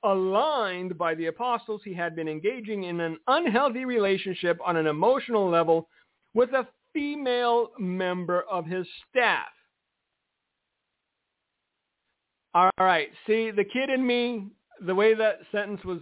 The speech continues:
worded, I could make a lot of jokes. There's a couple people listening that would get it, but I will refrain because this is a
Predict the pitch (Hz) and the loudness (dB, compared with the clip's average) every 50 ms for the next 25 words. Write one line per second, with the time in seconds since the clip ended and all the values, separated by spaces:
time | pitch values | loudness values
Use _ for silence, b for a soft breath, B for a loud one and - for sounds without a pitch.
0 | 147 _ - 180 165 180 180 175 170 170 165 156 - 175 175 175 175 180 175 180 | -12 _ -12 -6 -2 -2 0 0 -2 -4 -4 -6 -6 -6 -4 -4 -4 -4 -4 -4
1 | 180 175 175 170 170 170 170 170 165 160 165 170 160 156 156 156 156 - B B | -4 -4 -4 -2 -2 0 0 0 -2 -4 -2 -2 -2 0 0 -2 -4 -8 B B
2 | B B B B 185 190 190 196 196 202 214 220 214 226 214 214 214 214 214 214 | B B B B 0 2 2 2 2 4 2 2 4 2 0 0 -2 -4 -4 -2
3 | 208 196 190 190 190 185 - - 190 185 180 175 175 165 170 175 170 156 151 175 | -2 -2 -2 -2 -2 -4 -6 -6 -6 -6 -4 -4 -4 -6 -6 -8 -8 -4 -4 -2
4 | 175 170 175 175 - 185 139 143 202 202 190 - 196 - - _ _ _ _ _ | -2 0 -2 -4 -6 -8 -4 0 2 4 4 2 0 -6 -8 _ _ _ _ _
5 | _ _ _ _ _ _ _ _ _ 180 190 208 208 208 220 220 214 214 220 220 | _ _ _ _ _ _ _ _ _ 0 2 2 4 4 4 4 2 2 -2 -6
6 | 202 - 196 233 240 240 220 202 202 196 190 185 - 190 190 180 170 165 185 180 | -8 -4 -2 0 0 0 0 -2 -4 -6 -10 -10 -10 -10 -10 -10 -10 -10 -10 -10
7 | - 175 180 175 175 | -10 -12 -12 -12 -12